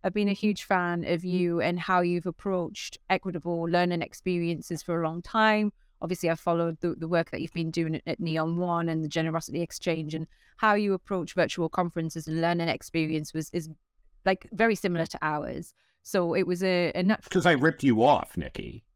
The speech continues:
Speaker 2: That's,
Speaker 1: Thank
Speaker 2: that's the reality, is that I basically saw what you were doing and said, "Well, I really like that,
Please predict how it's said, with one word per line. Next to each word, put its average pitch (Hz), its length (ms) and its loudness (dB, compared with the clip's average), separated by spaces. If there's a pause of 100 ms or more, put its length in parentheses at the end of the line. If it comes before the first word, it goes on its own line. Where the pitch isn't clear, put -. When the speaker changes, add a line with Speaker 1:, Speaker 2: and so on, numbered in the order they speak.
(120)
Speaker 2:
That's, 120 180 2
Speaker 1:
Thank 294 100 0
Speaker 2:
that's 117 220 2
the 120 100 2
reality, 101 640 4
is 95 160 2
that 101 160 4
I 90 140 4
basically 98 480 0
saw 101 240 2
what 98 160 0
you 104 100 0
were 92 80 4
doing 98 400 4
and 78 140 -4
said, 87 200 -4
"Well, 92 160 2
I 98 60 4
really 95 300 2
like 90 380 0
that, 80 320 0